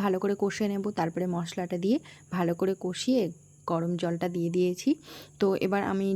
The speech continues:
ঝোলটা ফুটে গেছে, তো এবার মাছটা আর ধনেপাতাটা দিয়ে দিলাম। আর আজকে মাছের মধ্যে ধনেপাতাটা দিয়ে খেতে খুব সুন্দর হয়েছিল। তো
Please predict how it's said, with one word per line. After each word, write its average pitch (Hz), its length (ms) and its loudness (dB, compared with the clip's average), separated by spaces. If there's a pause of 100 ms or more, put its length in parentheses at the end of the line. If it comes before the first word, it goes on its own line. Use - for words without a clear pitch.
ঝোলটা 185 340 0
ফুটে 190 260 -4
গেছে, 196 220 0
তো - 100 -2
এবার 185 200 2
মাছটা 175 360 -4 (120)
আর 190 60 2 (100)
ধনেপাতাটা 170 560 -2
দিয়ে 170 160 4
দিলাম। 160 180 -2 (120)
আর 180 80 0 (100)
আজকে 185 260 -6
মাছের 180 260 -4
মধ্যে 185 240 -4
ধনেপাতাটা 180 520 -4
দিয়ে 190 140 0 (100)
খেতে 202 220 -4 (100)
খুব 208 100 -8 (120)
সুন্দর 185 360 -4
হয়েছিল। 180 320 -2 (840)
তো 202 60 4